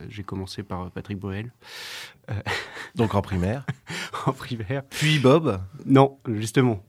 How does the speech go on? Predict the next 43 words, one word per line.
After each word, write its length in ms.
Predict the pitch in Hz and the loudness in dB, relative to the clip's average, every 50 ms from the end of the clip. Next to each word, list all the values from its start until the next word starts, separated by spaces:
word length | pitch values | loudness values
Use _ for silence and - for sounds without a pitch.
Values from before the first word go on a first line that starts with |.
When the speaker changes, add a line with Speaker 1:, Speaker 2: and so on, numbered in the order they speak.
| - | -8
Speaker 1:
Euh, 120 | - - 107 - | -4 -4 -4 -2
on 60 | 117 | 2
va 120 | 113 123 127 | 4 4 4
dire 160 | 127 139 135 | 4 2 0
que 80 | - | 2
les 60 | 143 127 | 0 0
premiers 380 | - - - 160 165 156 143 | 0 2 4 4 6 6 4
artistes, 360 | 147 143 - - 165 151 135 | 2 0 -2 -2 -4 -2 0
bon, 120 | - 127 120 | 2 2 2
il 60 | 117 | 4
y 40 | 117 | 4
a 20 | |
eu 100 | 113 110 | 2 0
quelques, 300 | 110 - 113 101 - - | 0 -4 -6 -6 -6 -6
il 340 | 110 104 104 104 101 104 104 | -6 -4 -4 -6 -6 -6 -6
y 60 | 104 | -4
a 20 | 101 | -4
eu 280 | 101 101 101 101 107 107 | -4 -4 -4 -4 -6 -8
les, 180 | 104 104 110 110 | -8 -8 -8 -8
des 140 | 104 110 | -6 -6
C 160 | 107 - - 110 | -6 -4 -2 -4
D 80 | 110 | -2
des 140 | 107 107 107 | -2 -4 -4
Cranberries, 720 | - - 120 110 110 110 113 107 110 117 117 120 113 113 98 | -4 -2 -2 0 0 0 0 0 0 0 0 -2 -4 -6 -6
les, 100 | 101 101 | -6 -6
des, 240 | 101 107 104 98 98 | -6 -6 -6 -8 -8
ça 140 | - - | -8 -10
c'est 140 | 107 - - | -8 -6 -6
les 80 | 101 95 | -8 -8
premiers, 360 | - - - 113 110 107 104 | -8 -6 -6 -4 -4 -4 -4
mes 120 | 101 98 | -6 -8
premiers 280 | 98 - - 107 110 110 | -10 -8 -6 -4 -4 -4
coups 160 | - - 104 | -4 -8 -10
de 80 | - - | -8 -4
cœur, 240 | - 110 104 95 90 | -4 -4 -4 -4 -6
euh, 60 | 85 92 92 - - - - - - - - _ - | -8 -10 -12 -18 -20 -20 -20 -20 -20 -20 -20 _ -12
vraiment 320 | - 101 101 110 117 113 107 | -6 -4 -2 0 0 0 -2
personnels, 640 | - - 104 - - - 104 104 104 104 98 95 90 | -4 -6 -8 -6 -6 -6 -4 -4 -4 -4 -6 -8 -8
euh, 320 | 87 90 87 _ _ - | -10 -12 -14 _ _ -14
en 40 | 107 | -12
tant 140 | - 104 101 | -8 -8 -8
qu'ado, 280 | - - 98 98 107 | -6 -6 -4 -4 -4
genre, 260 | 98 98 - - _ | -6 -8 -12 -14 _